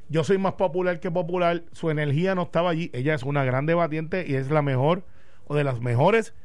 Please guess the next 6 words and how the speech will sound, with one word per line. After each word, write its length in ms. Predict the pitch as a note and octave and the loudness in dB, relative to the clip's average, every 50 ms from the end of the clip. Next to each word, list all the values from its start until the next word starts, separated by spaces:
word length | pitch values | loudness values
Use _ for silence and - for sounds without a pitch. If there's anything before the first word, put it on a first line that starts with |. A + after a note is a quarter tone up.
| - - - - - - | -14 -14 -14 -14 -14 -10
que 160 | - - C#3+ | -6 -4 -2
da 160 | C3 D#3+ F#3 F3+ | -2 -2 -2 -4
soundbites 800 | - - - D#3 E3+ F3+ F3+ E3+ F#3 F#3+ F#3+ F3+ - - - - - - | -4 -2 0 0 2 2 2 2 2 2 2 0 -4 -10 -12 -12 -12 -8
para 220 | - D3+ C#3 C3 C3 | -6 -4 -2 0 0
la 140 | C3 B2+ B2 | 0 0 0
prensa 500 | A#2+ D3 F3 G3+ G#3 E3+ - G#3 G3 F#3+ | 0 -2 -2 -2 -2 0 0 0 0 0